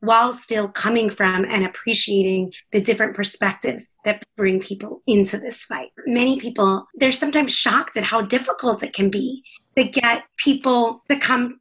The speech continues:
together across political views in this way. And I was wondering about how you can share how groups and individuals can actually maintain their own voice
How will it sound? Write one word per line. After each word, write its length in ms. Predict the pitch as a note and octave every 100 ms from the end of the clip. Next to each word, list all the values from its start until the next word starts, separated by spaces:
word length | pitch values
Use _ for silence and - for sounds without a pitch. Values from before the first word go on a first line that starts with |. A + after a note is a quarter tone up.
| -
together 720 | C#4+ D4+ - F#4+ B3 A#3 -
across 600 | - - C4+ B3 A#3+ - - -
political 960 | B3+ C4 A#3+ A#3 - A3 G#3+ G#3 A3 -
views 400 | G#3+ C#4 F4 D4+
in 100 | G#3+
this 240 | G3+ G3 -
way. 400 | A#3 A3 G#3 E3+
And 240 | B3 A3+ - - - _ -
I 80 | B3
was 120 | A#3
wondering 640 | C4 C#4+ C#4 B3+ B3 A#3 -
about 460 | A3+ A3 G#3+ - -
how 280 | - C#4+ C#4+
you 200 | A#3+ B3
can 160 | B3 A3+
share 640 | - A3 G#3 G3 - - - _
how 360 | - A3 A3+ A3
groups 540 | G3 G#3+ G3+ F#3+ - -
and 140 | G#3 G3
individuals 760 | A3+ G#3 G3 G3 G#3 G3+ G3 - - - _ -
can 300 | - F#4 G4
actually 640 | A3+ F#3+ - A3 G3+ F#3+ -
maintain 640 | A3+ A#3+ A3+ C4 C#4 B3
their 200 | G#3+ -
own 260 | A3+ A3 G3
voice 560 | G#3+ A#3 A3 G#3 -